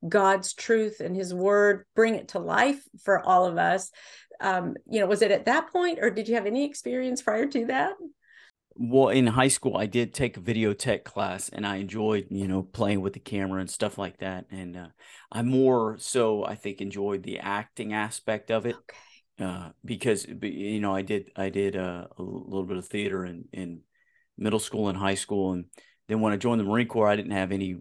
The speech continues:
Speaker 2: really, uh, aspirations to do any type of college, anything. I was done with school
Speaker 1: <laughs>
Speaker 2: completely. But I always had in the back of my mind, like, "Oh, it'd be really cool to be an actor." Um, but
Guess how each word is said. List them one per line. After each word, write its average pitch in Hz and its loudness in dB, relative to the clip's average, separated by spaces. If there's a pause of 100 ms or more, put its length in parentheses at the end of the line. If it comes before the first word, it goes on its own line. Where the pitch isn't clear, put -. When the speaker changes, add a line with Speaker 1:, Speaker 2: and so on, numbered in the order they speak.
(120)
Speaker 2:
really, 95 -2
uh, 90 -8
aspirations 101 -4
to 101 -8
do 104 -6
any 123 0
type 110 -2
of 90 -14
college, 101 4
anything. 120 2
I 95 0
was 98 -2
done 214 6
with 240 4
school 202 0
Speaker 1:
<laughs> 180 -6
Speaker 2:
completely. - -6 (360)
But 139 8
I - 10
always 190 10
had 175 8
in 151 2
the 131 4
back 127 4
of 123 -6
my 117 2
mind, 120 2
like, 98 -2
"Oh, 113 6
it'd 98 2
be 104 -6
really 110 0
cool 107 -2
to 95 -4
be 98 0
an 95 0
actor." 101 0 (460)
Um, 104 2 (220)
but 113 4